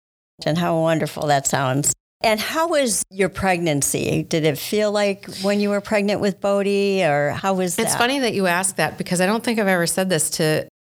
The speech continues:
Speaker 2: in a live podcast or at any of my public speaking. I had a feeling something wasn't right from the minute I took the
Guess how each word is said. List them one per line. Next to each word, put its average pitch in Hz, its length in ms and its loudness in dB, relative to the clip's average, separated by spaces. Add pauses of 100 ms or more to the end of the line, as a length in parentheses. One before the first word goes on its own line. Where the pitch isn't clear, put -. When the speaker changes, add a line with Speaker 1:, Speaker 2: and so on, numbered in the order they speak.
(180)
Speaker 2:
in 202 180 0
a 190 60 0
live 160 340 0
podcast 156 640 -2
or 151 100 2
at 151 100 2
any 165 180 0
of 160 40 0
my 151 120 0
public 147 340 -2
speaking. 170 560 0 (460)
I 190 120 0
had 185 220 0
a 180 60 -4
feeling 170 360 -2
something 151 380 0
wasn't 151 300 0
right 143 340 0 (100)
from 165 140 -2
the 160 80 2
minute 160 300 2
I 151 100 2
took 151 380 -4 (400)
the 151 480 0